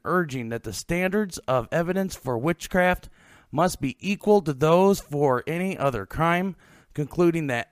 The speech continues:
it would be better that ten suspected witches may escape than one innocent person be condemned. Amid warning public support for the trials, Governor Phips dissolved the Court of Oyer and Terminer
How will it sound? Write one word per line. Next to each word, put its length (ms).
it 280
would 240
be 140
better 460
that 240
ten 420
suspected 880
witches 520
may 320
escape 760
than 160
one 280
innocent 480
person 400
be 160
condemned. 540
Amid 300
warning 560
public 380
support 420
for 120
the 100
trials, 500
Governor 340
Phips 460
dissolved 560
the 60
Court 360
of 140
Oyer 260
and 160
Terminer 540